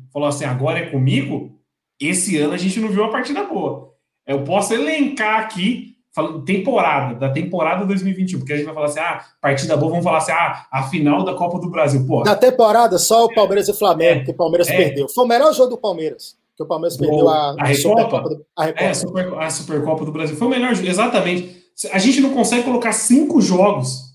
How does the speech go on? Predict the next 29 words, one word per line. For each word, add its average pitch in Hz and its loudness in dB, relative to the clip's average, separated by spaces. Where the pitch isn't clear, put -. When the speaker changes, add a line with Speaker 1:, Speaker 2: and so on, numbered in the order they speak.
Speaker 1:
A 147 -10
gente 180 -4
não 214 -2
consegue 214 0
contar 214 2
na 214 2
nossa 214 2
mão 165 -2
aqui, 135 -4
ó. 131 -4
Uma 185 2
mão 180 4
só, 180 0
cinco 214 0
bons 190 4
jogos 185 2
do 180 -2
Palmeiras 175 0
nessa 196 0
temporada, 175 0
não 208 -2
no 208 0
ano, 131 -2
nessa 190 0
temporada. 170 -2
A 139 -10
gente 151 -6
não 180 -2
consegue. 285 -4